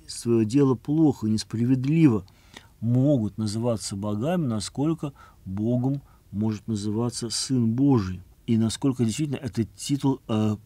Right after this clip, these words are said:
применим к Нему самому. Об этом, э, по сути,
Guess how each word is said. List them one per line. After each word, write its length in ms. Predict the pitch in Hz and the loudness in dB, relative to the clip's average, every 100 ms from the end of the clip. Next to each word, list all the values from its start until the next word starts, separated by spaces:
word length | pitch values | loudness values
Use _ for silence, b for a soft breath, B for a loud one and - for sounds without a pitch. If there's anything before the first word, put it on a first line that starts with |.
| - | -2
применим 560 | 123 123 123 127 139 135 _ - - | 2 4 4 4 4 0 _ -20 -14
к 80 | - | -2
Нему 480 | 120 123 131 127 - | 2 4 4 2 -4
самому. 720 | - 113 113 127 143 147 104 - | -6 0 2 4 6 4 2 -2
Об 180 | - 113 | -2 0
этом, 280 | 147 87 78 b b b - | 0 -2 -14 b b b -6
э, 460 | 107 107 107 107 92 | -2 0 0 -2 -2
по 160 | 110 110 | -4 -2
сути, 440 | - 131 127 131 | 0 -2 -2 -6